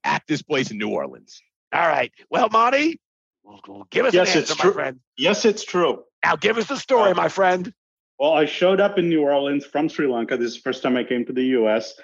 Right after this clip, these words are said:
Speaker 3: uh, with five hundred dollars in my pocket. I spent it all over the first weekend, I believe.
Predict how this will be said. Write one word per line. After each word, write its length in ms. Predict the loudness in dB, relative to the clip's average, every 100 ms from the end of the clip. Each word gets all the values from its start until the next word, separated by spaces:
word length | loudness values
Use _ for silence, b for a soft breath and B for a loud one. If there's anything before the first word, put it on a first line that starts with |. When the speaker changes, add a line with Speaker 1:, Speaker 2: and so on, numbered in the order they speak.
| B B B
Speaker 3:
uh, 80 | -4
with 200 | -2 0
five 100 | 2
hundred 200 | 4 4
dollars 320 | 4 4 2 0
in 80 |
my 100 | -2
pocket. 380 | -2 -4 -2 -4
I 60 | -6
spent 300 | -4 -2 0
it 80 | 2
all 240 | 2 4
over 160 | 2 2
the 120 | 0
first 320 | -4 -6 -4
weekend, 360 | -6 -4 -2 -2
I 100 | -2
believe. 380 | -2 -2 -4